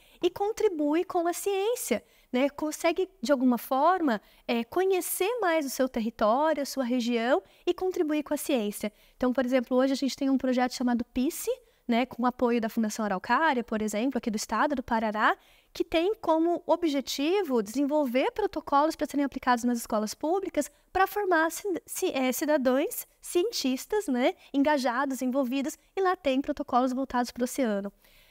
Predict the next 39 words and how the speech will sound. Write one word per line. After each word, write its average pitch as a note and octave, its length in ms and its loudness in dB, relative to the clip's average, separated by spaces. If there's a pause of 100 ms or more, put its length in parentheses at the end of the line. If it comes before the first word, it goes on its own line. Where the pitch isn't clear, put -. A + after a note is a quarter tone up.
(140)
Tem G#4 220 2
um G#4 60 0
projeto D#4+ 360 0
muito E4 400 0
legal, B3 600 2
é, A#3 260 0
internacional, B3+ 1040 0 (320)
que C4+ 240 0 (280)
o C#4+ 80 -2
Brasil B3 340 0
faz B3 300 -4
parte, B3 560 0
né, B3+ 160 2
desse A3+ 180 -4
projeto, A3 520 0
e - 20 -2
aqui C4+ 200 -2
no C#4+ 60 -2
Paraná A#3+ 500 0
é A#3+ 80 0
uma C4 120 0
professora A3+ 400 -4
da G#3+ 120 0
U C#4 60 0
F C#4+ 200 -4
P A#3+ 100 -4
R A3 280 0
que - 200 -4
coordena, A3 580 0
a - 20 -10
professora - 300 -6
Rosana, A3+ 600 -2 (400)
que D4+ 200 0
é C#4+ 240 2
a - 80 -2
composição D4+ 840 0
dos F4+ 120 -4
trabalhos C4+ 400 0
pro D4+ 280 -2